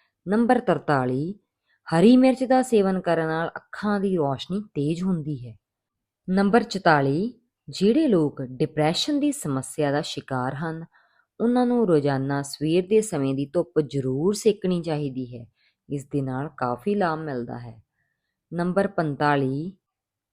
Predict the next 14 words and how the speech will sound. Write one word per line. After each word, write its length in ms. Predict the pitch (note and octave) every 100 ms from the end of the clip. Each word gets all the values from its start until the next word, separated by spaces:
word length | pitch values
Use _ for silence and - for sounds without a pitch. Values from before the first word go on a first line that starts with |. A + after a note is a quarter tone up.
| F3
ਮੂੰਗੀ 460 | F#3+ G#3+ A3 B3
ਦੀ 160 | A#3 C4
ਦਾਲ 300 | G3 F3 D#3+
ਖਾਣ 300 | - D#3+ C#3+
ਨਾਲ 240 | C#3 C#3+
ਸਰੀਰ 340 | D3 D3 D3 C#3+
ਨੂੰ 180 | D#3
ਮੀਟ 460 | D#3+ D#3 D#3+ F3+ G3
ਤੋਂ 200 | G#3 A3
ਵੀ 180 | G3+ G3+
ਜ਼ਿਆਦਾ 400 | E3 D#3 C3+ C#3
ਪ੍ਰੋਟੀਨ 400 | B2+ C3 B2+ B2+
ਮਿਲਦਾ 400 | B2 B2 B2 E3
ਹੈ। 240 | G#3 E3